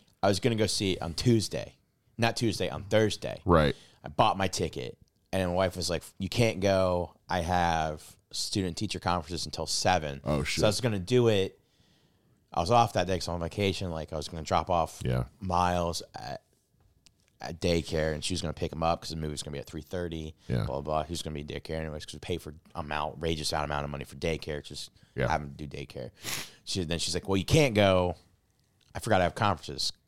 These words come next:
Speaker 1: I was like, "Oh, fuck." Okay, so I got my refund.
Speaker 2: Okay.
Speaker 1: All right. <clears throat> So then I rescheduled for Saturday
Speaker 2: Okay.
Speaker 1: at the one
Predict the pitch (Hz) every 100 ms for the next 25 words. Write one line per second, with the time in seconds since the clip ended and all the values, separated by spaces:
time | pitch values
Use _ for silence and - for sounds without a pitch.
0 | _ _ - 80 110 - 107 92 71 -
1 | - 98 - 85 107 95 98 87 - -
2 | - - 78 69 78 - 135 113 - -
3 | _ _ - 160 139 123 123 127 135 -
4 | 123 107 - 90 - 143 147 104 76 71
5 | - _ _ - 80 71 82 _ _ _
6 | _ _ _ _ _ _ _ - 82 76
7 | - _ _ 123 98 95 92 82